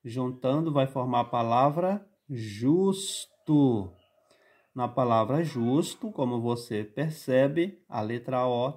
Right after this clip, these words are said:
também tem som de U, certo? Próxima palavra,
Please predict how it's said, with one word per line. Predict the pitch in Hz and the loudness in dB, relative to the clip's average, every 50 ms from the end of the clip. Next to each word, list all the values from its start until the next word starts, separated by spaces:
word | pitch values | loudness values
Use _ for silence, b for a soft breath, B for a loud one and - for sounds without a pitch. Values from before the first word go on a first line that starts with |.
| - _ - | -10 _ -6
também | 185 196 214 185 147 147 131 135 143 151 156 | -6 -4 -4 -2 0 0 0 2 0 -2 -4
tem | 156 - 139 143 143 | -4 -4 -4 -4 -4
som | 139 - - - 117 113 117 123 | -4 -8 -12 -8 -6 -4 -4 -4
de | 127 135 147 160 170 | -4 -4 -4 -2 -2
U, | 156 117 98 92 95 - _ _ _ _ _ _ _ | -2 -2 -2 -4 -6 -10 _ _ _ _ _ _ _
certo? | _ _ - 110 104 107 120 139 - _ - 175 202 208 208 - _ _ _ _ _ _ b b b b b b b b b b b 247 b b b b b b b b b b b b _ _ _ _ _ _ | _ _ -6 -2 -2 -2 -2 -2 -6 _ -6 -4 -4 -4 -6 -8 _ _ _ _ _ _ b b b b b b b b b b b -20 b b b b b b b b b b b b _ _ _ _ _ _
Próxima | - 131 131 127 131 131 - - 165 165 165 170 | 2 6 6 6 6 4 0 -4 -4 -2 -2 -4
palavra, | 165 165 190 185 185 180 151 131 123 123 120 104 110 120 107 98 95 95 - | -4 -2 -2 0 0 2 4 4 4 4 2 0 -4 -6 -6 -6 -8 -10 -14